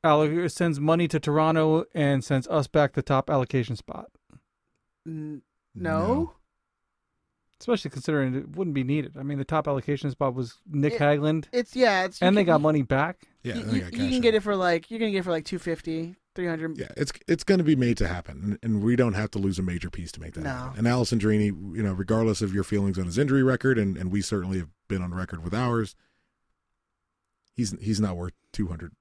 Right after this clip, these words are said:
Speaker 3: you know, two hundred grand
Speaker 1: So,
Speaker 3: in
Speaker 1: so
Speaker 2: Man,
Speaker 3: allocation.
Speaker 2: send, send him
Speaker 1: so
Speaker 2: two hundred fifty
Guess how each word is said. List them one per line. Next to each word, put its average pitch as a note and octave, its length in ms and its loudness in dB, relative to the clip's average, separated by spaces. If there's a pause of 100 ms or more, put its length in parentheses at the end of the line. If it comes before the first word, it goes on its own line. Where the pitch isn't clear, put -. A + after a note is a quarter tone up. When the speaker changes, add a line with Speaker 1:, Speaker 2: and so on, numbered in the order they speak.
(200)
Speaker 3:
you G#2+ 120 -2
know, D#2+ 100 -8
two - 140 -8
hundred D#2+ 160 -8
grand E2+ 180 -8
Speaker 1:
So, G#3+ 60 0
Speaker 3:
in G#3 80 0
Speaker 1:
so - 60 -8
Speaker 2:
Man, F4+ 100 8
Speaker 3:
allocation. F4+ 220 0
Speaker 2:
send, D4+ 100 0
send E4+ 180 2
him E4+ 80 4
Speaker 1:
so - 140 0
Speaker 2:
two D#4 80 4
hundred C#4+ 340 2
fifty B3 520 -2